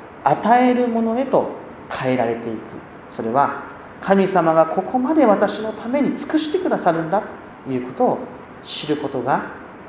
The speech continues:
できたからだと思うんです。こんな私のために、意の、意に沿わないこんな私のために、こんなに悪いことばっかりしちゃう子供のために、それでも神様はイエス様の命を与えてくださった。愛を注ぎ続けてくださった。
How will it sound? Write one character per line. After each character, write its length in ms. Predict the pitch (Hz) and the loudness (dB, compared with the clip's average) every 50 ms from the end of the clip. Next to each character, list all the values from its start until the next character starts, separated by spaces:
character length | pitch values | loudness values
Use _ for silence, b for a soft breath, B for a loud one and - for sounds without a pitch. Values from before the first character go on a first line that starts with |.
| - - - - | -18 -14 -4 -2
で 100 | 156 156 | -2 -2
き 100 | 156 - | -2 -2
た 120 | 185 170 | -6 -4
か 100 | - 156 | -4 -4
ら 140 | 127 113 113 - - - - - - - | -6 -6 -10 -12 -14 -18 -18 -16 -8 -8
だ 80 | 127 | -6
と 80 | 123 120 | -6 -4
思 100 | 113 113 | -6 -6
う 40 | 110 | -6
ん 120 | 110 - | -10 -12
で 60 | - - | -14 -18
す。 140 | - - - - - - | -18 -18 -20 -18 -14 -12
こ 260 | - - - - 147 | -10 -8 -6 -4 -4
ん 160 | - 220 262 | -4 -4 -2
な 100 | 302 302 | 0 2
私 320 | 294 285 269 247 220 - - | 2 2 4 4 2 2 2
の 100 | 190 175 | 0 2
た 100 | 175 165 | 2 0
め 120 | 151 135 | -2 -2
に、 60 | 113 - - - - - - - - - - - - | -4 -6 -8 -12 -14 -16 -18 -20 -20 -20 -16 -8 -2
意 120 | 160 170 | 2 4
の、 160 | 170 160 156 160 | 4 4 4 4
意 100 | 180 190 | 4 4
に 100 | 180 160 | 4 4
沿 240 | - - - - | 2 0 -2 -4
わ 160 | 160 170 190 196 | -2 0 2 2
な 120 | 196 185 | 2 0
い 80 | 175 165 | -2 -2
こ 200 | - - 254 285 | -4 -2 0 0
ん 60 | 320 | 2
な 60 | 311 | 2
私 260 | 294 285 294 269 - 240 | 0 0 0 -2 0 0
の 80 | 214 | 0
た 120 | - 196 180 | 2 2 2
め 120 | 160 143 | 2 0
に、 60 | 123 - - - - - - - - - - - - - - | -2 -4 -6 -10 -14 -16 -16 -18 -18 -18 -18 -18 -18 -14 -12
こ 200 | - - - 233 | -10 -6 -4 -2
ん 100 | 269 302 | 0 2
な 100 | 302 302 | 2 2
に 140 | 294 277 - - - - - - - | 2 2 0 -2 -4 -10 -12 -8 -2
悪 200 | 151 143 147 160 | 2 4 6 6
い 60 | 165 | 6
こ 120 | 160 160 156 | 4 4 2
と 80 | 151 | 2
ば 100 | 143 170 | 2 0
っ 100 | 175 - | -2 -2
か 80 | - 220 | -2 0
り 120 | 208 202 | 0 0
し 100 | 202 - | 0 0
ち 80 | - 214 | 2 2
ゃ 80 | 196 | 2
う 20 | 190 | 2
子 160 | 196 - 202 | 2 0 0
供 220 | 190 220 208 208 208 | 0 2 0 0 -2
の 80 | 220 | -4
た 160 | 220 - - 240 | -4 -6 -4 2
め 100 | 294 311 | 2 4
に、 160 | 262 160 - - - - - - - - - - - - - | 4 4 0 -2 -6 -12 -14 -14 -16 -18 -18 -18 -18 -18 -16
そ 160 | - - 226 | -10 -6 -2
れ 80 | 226 254 | 0 0
で 140 | 262 330 359 | 2 2 2
も 320 | 427 403 - 139 - - - - - - - - - - - | 4 4 4 4 2 -2 -10 -12 -14 -16 -18 -18 -18 -12 -4
神 180 | - 170 165 156 | 0 2 2 2
様 260 | - 151 139 127 123 | 2 0 0 2 2
は 180 | 123 123 127 127 127 | 2 2 0 0 -2
イ 40 | 135 | -2
エ 60 | 160 | -2
ス 100 | 165 - | -2 -2
様 180 | - 175 175 170 | -4 -4 -4 -4
の 60 | 170 | -4
命 320 | 175 202 233 226 - - 262 | -4 -4 -4 -4 -4 -2 0
を 60 | 254 | 0
与 180 | 233 233 233 | 2 2 0
え 40 | 233 | 0
て 80 | 233 233 | 0 -2
く 80 | 233 | -2
だ 80 | 202 196 | -2 -4
さ 140 | - - - | -4 -8 -12
っ 40 | - - - - - - - - | -12 -14 -16 -18 -18 -18 -12 -8
た。 80 | - | -4
愛 240 | 143 165 196 240 240 | 0 2 2 4 4
を 140 | 226 175 123 | 4 2 2
注 240 | 117 - - - 214 | 0 -6 -4 -2 -2
ぎ 140 | 214 233 220 | -2 -2 -4
続 180 | 226 226 247 269 | -4 -6 -6 -2
け 120 | - 240 | -4 -4
て 80 | - - | -4 -4
く 100 | 185 - | -4 -4
だ 80 | 220 | -6
さ 140 | 214 - 247 | -6 -6 -10
っ 20 | 254 | -10
た。 160 | - - 202 | -10 -12 -12